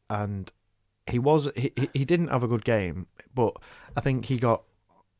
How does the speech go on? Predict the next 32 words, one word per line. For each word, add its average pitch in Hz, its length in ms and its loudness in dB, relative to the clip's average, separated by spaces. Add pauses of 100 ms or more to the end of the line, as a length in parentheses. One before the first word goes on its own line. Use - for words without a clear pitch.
(400)
an 123 140 2
unfair 143 560 4
amount 135 240 2
of 120 60 -4
criticism 123 500 -2
from 117 180 -6
some 131 220 -2
quarters, 95 520 -4 (440)
and 117 100 0
then 120 100 2
at 110 100 0
the 113 40 -10
same 127 260 -2
time, 120 240 -2
'cause 113 160 -4
people, 120 360 4
like, 110 640 -2 (180)
you 120 80 -2
know, 104 160 0
can 110 160 -2
recognise 110 480 -2
that 104 60 -2
he's 104 120 -2
a 104 40 -6
good 107 180 -2
player 101 380 2
and 95 140 -6
stuff 104 220 -4
like 104 140 0
that, 104 240 -2 (320)
he 110 100 0
got 110 240 2